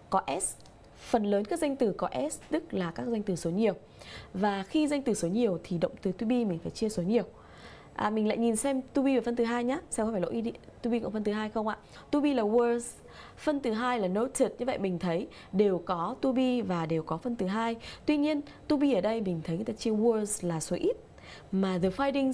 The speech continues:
của cô lại là phải danh từ số nhiều. Như vậy to be chúng ta sẽ phải chuyển cho cô thành to be của số nhiều. Ở quá khứ là, là were. Đó, rất nhiều đáp án đúng rồi đấy. Các bạn đã trả lời cực kỳ chính xác trong phần này. À,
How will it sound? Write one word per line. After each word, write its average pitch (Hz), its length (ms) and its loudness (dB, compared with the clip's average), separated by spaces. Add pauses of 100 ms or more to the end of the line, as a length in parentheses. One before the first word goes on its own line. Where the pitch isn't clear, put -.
của 175 160 0
cô 214 220 0
lại 185 200 -2
là 170 140 -2
phải 160 180 -6 (580)
danh 233 180 -2
từ 202 140 -2
số 165 160 -4
nhiều. 196 360 2 (280)
Như 254 100 2
vậy 269 180 4
to 269 100 2
be 254 220 4
chúng 190 160 0
ta 214 80 -2
sẽ - 120 -4
phải 208 80 -2
chuyển 165 220 -2
cho 175 140 -6
cô 190 120 -2
thành 165 200 -4 (280)
to 226 100 0
be 226 160 0
của 180 200 -2
số 160 160 -6
nhiều. 202 300 2 (440)
Ở 185 100 2
quá 175 160 -2
khứ 208 340 2 (280)
là, 165 300 0 (240)
là 165 140 -2
were. 170 440 0 (280)
Đó, 170 480 -2
rất 269 120 -2
nhiều 220 160 2
đáp 202 120 -2
án 175 140 0
đúng 165 160 0
rồi 214 120 2
đấy. 208 140 0 (180)
Các 190 100 -4
bạn 190 140 -4
đã - 100 -8
trả 180 160 -4
lời 160 140 0
cực 165 200 -6
kỳ 170 100 -2
chính 170 180 -2
xác 254 200 -6 (280)
trong 214 160 -4
phần 175 180 -4
này. 160 180 -4 (680)
À, 175 580 -4